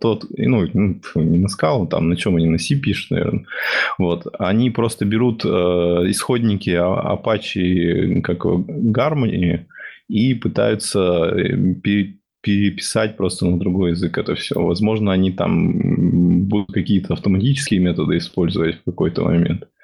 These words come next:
И так что, ну, как бы, по крайней мере, они не совсем уж там с нуля это всё пишут.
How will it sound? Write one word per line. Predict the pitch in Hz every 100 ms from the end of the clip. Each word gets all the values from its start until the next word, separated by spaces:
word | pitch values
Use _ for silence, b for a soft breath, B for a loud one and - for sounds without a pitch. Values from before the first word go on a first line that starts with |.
| B B B B B B -
И | - - - - - - -
так | 90 87
что, | - -
ну, | 90 87
как | 87 90
бы, | 104 87
по | 82 -
крайней | 95 117
мере, | 113 107
они | 101 101
не | 101 104 95
совсем | - - 101 - 95
уж | 85
там | - 85 80 -
с | - - -
нуля | 92 92 82
это | 80
всё | 87 -
пишут. | 87 - -